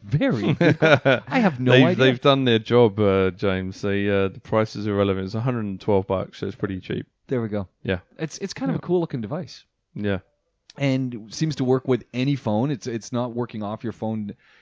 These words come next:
Speaker 1: phone's memory or your phone's technology.
Speaker 2: Yeah, I mean,
Speaker 1: It's all
Speaker 2: this is,
Speaker 1: built
Speaker 2: this,
Speaker 1: in.
Speaker 2: this is pretty cool, isn't it, for kind of your home recording stuff, I guess.
Speaker 1: I like the
Speaker 2: Setting
Speaker 1: time lapse
Speaker 2: up, uh,
Speaker 1: idea. You know,
Speaker 2: yeah.
Speaker 1: if you got people
Speaker 2: Yeah.
Speaker 1: coming for a party, you got
Speaker 2: Yeah.
Speaker 1: people at,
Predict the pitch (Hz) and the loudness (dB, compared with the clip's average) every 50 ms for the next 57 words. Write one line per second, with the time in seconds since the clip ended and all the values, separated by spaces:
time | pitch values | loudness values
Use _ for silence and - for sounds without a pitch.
0 | _ _ _ _ _ - 113 110 110 107 107 101 98 107 104 101 107 107 107 104 | _ _ _ _ _ -4 -2 -2 -2 -4 -4 -6 -6 -6 -4 -4 -2 -2 -2 -2
1 | 104 104 104 104 98 95 95 95 90 - - 104 104 101 98 - - 104 - - | -2 -2 -2 -2 -2 -2 -4 -6 -6 -8 -8 -8 -6 -8 -8 -8 -10 -10 -8 -8
2 | 101 92 95 98 107 107 - 320 - - 120 117 123 113 101 - - - 92 - | -6 -4 -4 -4 -4 -2 -2 -4 -4 -4 -6 -6 -4 -4 -6 -6 -6 -6 -8 -8
3 | 160 - - - - - 123 113 104 - 110 104 101 101 101 104 98 101 - - | -8 -8 -12 -8 -6 -6 -6 -6 -4 -2 0 0 0 0 -2 -4 -6 -8 -8 -8
4 | - 101 98 101 98 - 104 98 98 98 95 98 98 98 95 98 95 104 101 101 | -8 -6 -6 -6 -6 -6 -8 -6 -6 -6 -8 -6 -6 -6 -4 -4 -4 -4 -4 -4
5 | 95 92 98 - - 101 101 98 95 90 - - 95 90 - - 104 - - 98 | -4 -6 -8 -4 -4 -2 -2 -2 -6 -8 -10 -10 -10 -10 -10 -10 -8 -8 -8 -8
6 | 92 - - - - 196 262 294 277 - - - - - - 214 285 320 262 - | -8 -12 -12 -8 -6 -4 -4 -6 -6 -6 -6 -6 -2 0 0 0 2 0 -2 -2
7 | - - - 95 95 95 95 95 92 90 - - _ _ 190 208 220 107 98 - | -2 -2 -2 -2 -2 -2 -2 -2 -4 -6 -8 -12 _ _ 0 2 2 2 2 0
8 | 165 160 165 160 - 165 170 160 104 101 151 151 156 139 - 147 131 113 - 135 | -2 -4 -4 -4 -4 -4 -2 -2 -2 -2 -2 -2 -2 -4 -2 -4 -4 -4 -2 -2
9 | 131 135 143 139 135 135 127 117 127 - - 107 104 101 131 127 127 123 120 113 | -2 -2 -2 -2 -4 -4 -4 -6 -8 -4 -2 0 0 0 0 0 0 0 -2 -2